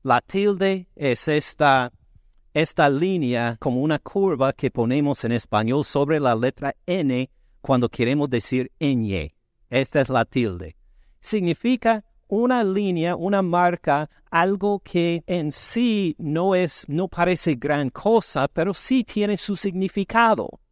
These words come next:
Igual dice Jesús acá, "Ni una jota ni una tilde pasará de la ley". En cuanto a la ley, no podemos ni quitar ni una letra, ni un punto, ni una línea, aunque parece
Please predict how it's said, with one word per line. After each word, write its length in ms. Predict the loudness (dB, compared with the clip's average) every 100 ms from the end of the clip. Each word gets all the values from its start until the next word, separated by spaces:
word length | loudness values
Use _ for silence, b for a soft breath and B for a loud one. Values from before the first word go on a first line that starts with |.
| _ _ _ _ _ _ -8
Igual 420 | -6 0 2 2
dice 340 | 2 -2 0 -2
Jesús 540 | 0 -2 -2 -4 -4
acá, 520 | -4 -4 -2 2 2 2
"Ni 280 | 0 0
una 240 | 2 2 0
jota 480 | -2 -2 -2 0 0
ni 220 | 0 0
una 180 | 0 -2
tilde 440 | -2 -2 0 -2
pasará 640 | -2 -2 -2 0 2 2
de 160 | 2 2
la 160 | 2 2
ley". 220 | 0 -2
En 100 | -4
cuanto 480 | -2 0 2 2 4
a 60 |
la 140 | 4 4
ley, 480 | 2 0 0 -4 -8 _ _ -4
no 160 | 0 2
podemos 580 | 4 4 4 0 -4 -12 -8
ni 240 | -2 -2
quitar 560 | -4 -4 -4 2 2 4
ni 240 | 2 0 0
una 280 | 0 2
letra, 640 | 2 2 0 0 0 0 -4 _ _ _ -6
ni 320 | -2 0 -2 -4
un 240 | -2 -2
punto, 800 | -6 -4 -2 -2 -2 -2 -2 -4 _ _ -4
ni 260 | -2 -2 -2
una 320 | -2 0 0
línea, 480 | 0 -2 -2 -2 -2
aunque 360 | -2 -2 0 -2
parece 840 | -2 0 2 0 -2 -2 -2